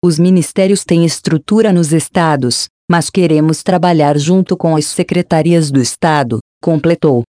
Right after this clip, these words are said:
ao citar a recuperação de estradas federais e mesmo estaduais. O emergencial vai ser liberado a partir de hoje.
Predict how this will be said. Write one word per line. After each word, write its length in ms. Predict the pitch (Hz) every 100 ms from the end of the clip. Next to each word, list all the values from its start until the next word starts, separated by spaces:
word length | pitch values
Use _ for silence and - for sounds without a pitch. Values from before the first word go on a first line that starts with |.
| _
ao 160 | 160 151
citar 420 | - 147 160 151
a 20 |
recuperação 840 | 139 156 - - 143 131 - 160 160
de 140 | 170
estradas 640 | 180 - 160 156 151 147
federais 640 | - 170 151 147 160 175 175
e 60 |
mesmo 400 | 180 202 202 170
estaduais. 800 | 170 - 185 170 151 107 107 - - _ _ _
O 80 | 175
emergencial 840 | 165 170 165 170 196 - 226 175 147
vai 180 | 151 147
ser 260 | - 160
liberado 480 | 170 160 170 160 165
a 40 |
partir 420 | 160 180 202 190 156
de 160 | 175
hoje. 420 | 160 135 123 123